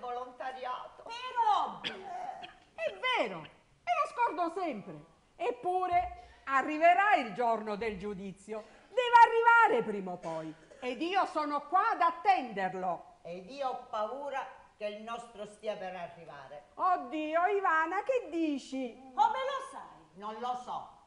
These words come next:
Speaker 1: me lo sento.
Speaker 2: Ma perché hai parlato con qualcuno?
Speaker 1: No, ma ieri c'ero in via Vai in direzione e poi ho incontrato un russo che appena mi ha visto si è fermato come se volesse dirmi qualcosa.
Speaker 3: Eh.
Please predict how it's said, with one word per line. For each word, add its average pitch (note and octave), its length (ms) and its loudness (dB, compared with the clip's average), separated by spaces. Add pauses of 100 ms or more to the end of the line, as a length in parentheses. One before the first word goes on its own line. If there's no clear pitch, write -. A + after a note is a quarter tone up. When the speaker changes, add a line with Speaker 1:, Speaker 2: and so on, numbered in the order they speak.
Speaker 1:
me G3 200 -12
lo A3 160 -6
sento. D3+ 720 -14 (200)
Speaker 2:
Ma F4+ 160 -2
perché G#4 340 -4
hai B3 180 -2
parlato A#3+ 460 -4
con A3+ 180 -14
qualcuno? B3+ 680 -12 (100)
Speaker 1:
No, - 340 -4 (580)
ma G#3 240 -10
ieri G#3 400 -10
c'ero G#3+ 260 -12
in G#3+ 140 -12
via A#3+ 240 -8
Vai G3+ 260 -4
in G3 140 -12
direzione G#3 800 -10 (560)
e G#3+ 100 -16
poi A3+ 400 -8
ho F#3 80 -6
incontrato A#3+ 680 -10
un F3 140 -10
russo F3 640 -16 (260)
che - 100 -20
appena C#4 380 -12
mi E3+ 140 -12
ha D3 100 -16 (120)
visto - 600 -18 (120)
si - 140 -14
è - 20 -10 (160)
fermato F#3+ 560 -6
come E4+ 240 -10
se E4 160 -12
volesse D#4 440 -10
dirmi B3+ 300 -14
qualcosa. A#3 640 -6
Speaker 3:
Eh. - 140 -20